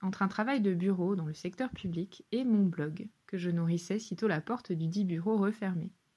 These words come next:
C'est à cette période que j'ai contacté les éditions La Plage, un éditeur indépendant et spécialisé dans l'écologie pratique, avec lequel j'ai publié mon premier livre sur le thème de l'agar-agar, justement,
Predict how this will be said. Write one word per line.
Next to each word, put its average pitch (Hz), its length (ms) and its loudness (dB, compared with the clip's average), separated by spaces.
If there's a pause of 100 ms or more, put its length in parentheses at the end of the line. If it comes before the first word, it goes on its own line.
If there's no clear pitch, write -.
(720)
C'est 277 260 -2
à 226 80 4
cette 202 240 -2
période 180 380 0
que - 120 -8
j'ai 160 140 -2
contacté 160 440 -2
les 175 180 2
éditions 160 320 0
La 185 140 2
Plage, 156 500 -10 (100)
un 170 140 0
éditeur 190 560 2
indépendant 214 580 2 (300)
et 190 60 -4
spécialisé 202 580 2
dans 214 120 4
l'écologie 190 480 2
pratique, - 540 -8 (460)
avec 220 260 0
lequel 208 300 4
j'ai 190 100 2
publié 175 400 0
mon 180 140 4
premier 233 340 4
livre 185 300 0
sur 165 160 -8
le 160 100 -2
thème 208 360 0
de 165 100 -6
l'agar-agar, 170 640 0
justement, - 480 -10